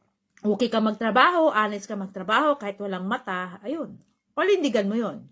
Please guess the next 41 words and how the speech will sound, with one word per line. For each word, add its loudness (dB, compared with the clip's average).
Kasi -4
ganun 0
ang 0
ginagawa 2
ko -8
eh. 0
Dahil -2
nung 0
nasa 2
Dubai 0
ako, -6
nagsabi -2
sa 0
akin -6
yung -6
ano, -8
mga -8
kaibigan -10
ko -14
na, -14
"Naku, 4
wag 0
na -4
ka -4
na 0
maghungkong, -4
ang -2
laki-laki -4
ng -6
placement -10
fee, -8
tapos -14
sandali 2
lang, -4
iti-terminate -6
ka, -10
di -6
puro -8
ka -10
na -10
utang." -16